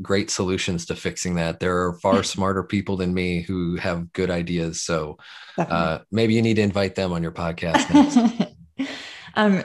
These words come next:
Speaker 2: so you gave this really amazing talk, um, called Learning Backwards, Learning C S, Learning Computer Science, uh, Through the Lens of React. I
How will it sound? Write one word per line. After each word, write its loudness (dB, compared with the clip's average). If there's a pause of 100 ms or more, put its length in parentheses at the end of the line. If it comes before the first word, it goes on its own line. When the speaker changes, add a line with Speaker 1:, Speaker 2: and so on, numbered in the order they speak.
Speaker 2:
so 8
you 2
gave 6
this 4
really 4
amazing 4
talk, -2 (200)
um, 0
called 4
Learning 4
Backwards, 2 (440)
Learning 4
C 2
S, 2
Learning 0
Computer 0
Science, -2
uh, 4
Through 4
the 4
Lens 2
of -4
React. -4 (680)
I 4